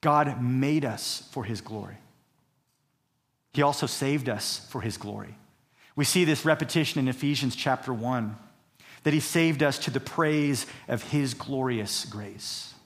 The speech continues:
You were created for God's glory. You were saved for God's glory. And the glory of God is the goal of our good works. Jesus says in Matthew five sixteen, "Let your light shine before others." Why? "So that they may see your good works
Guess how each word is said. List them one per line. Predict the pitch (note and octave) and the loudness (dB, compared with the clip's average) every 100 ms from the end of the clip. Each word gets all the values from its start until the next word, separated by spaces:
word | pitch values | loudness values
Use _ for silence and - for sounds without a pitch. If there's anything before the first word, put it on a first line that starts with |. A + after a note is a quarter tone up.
| _ _ _ _ _ _ _ _ C#3+ | _ _ _ _ _ _ _ _ 0
You | D3+ | 2
were | D#3 | 2
created | - C#3 C3 D3 D3 B2+ - | 0 0 2 2 0 -2 -4
for | C3 | -4
God's | B2 B2+ A2+ | 0 0 0
glory. | B2+ B2 A#2+ A2 - - | -4 -4 -2 -4 -6 -8
You | - C#3 | -2 0
were | |
saved | - - E3+ D#3+ D#3+ D#3+ | 2 2 4 4 4 2
for | - | -2
God's | C#3 C3+ B2 | 2 4 2
glory. | - B2+ C#3 C3+ A#2+ - - | -2 -2 0 0 0 -4 0
And | E3 | 2
the | |
glory | D#3 C#3 F#3 G3 | 2 4 6 6
of | F3 | 6
God | C#3+ D#3 E3+ | 6 8 8
is | F3+ B2 | 6 0
the | C#3+ | 0
goal | A#2 D#3 F3+ F3+ | 2 2 4 4
of | |
our | F3 | 4
good | C#3 D3 C#3 | 2 0 2
works. | F#3 - - - - - - _ _ _ _ - | 2 0 -2 -2 -2 -6 -16 _ _ _ _ 0
Jesus | E3 D#3 - | 2 2 2
says | D#3+ D3 | 2 4
in | C#3+ | 4
Matthew | D3+ D3+ D3+ | 4 4 2
five | D#3 D3 D3 | 4 4 2
sixteen, | D#3 - - D#3 C#3+ A2+ - - - - | -4 -4 -2 0 0 -2 -6 -20 -10 4
"Let | D#3+ F#3+ | 6 6
your | F3+ F#3 | 6 6
light | E3+ F3 F#3 | 8 8 6
shine | - - F3+ F#3 G3 F3+ | 2 4 6 6 6 4
before | E3+ F3 F3 | 2 2 4
others." | E3+ D3+ B2+ A#2 | 4 4 2 0
Why? | D3+ F3+ A2 G2+ - - - - | 0 2 2 -2 -10 -20 -18 -4
"So | - G#3 G3+ | 4 6 6
that | G3 | 6
they | F#3 F3 | 4 6
may | E3+ D3+ | 4 2
see | - G3+ | 2 2
your | G#3 G#3 | 2 2
good | C#3+ B2+ | 2 0
works | A2 A#2+ F3+ - - | 0 -2 -2 -2 -4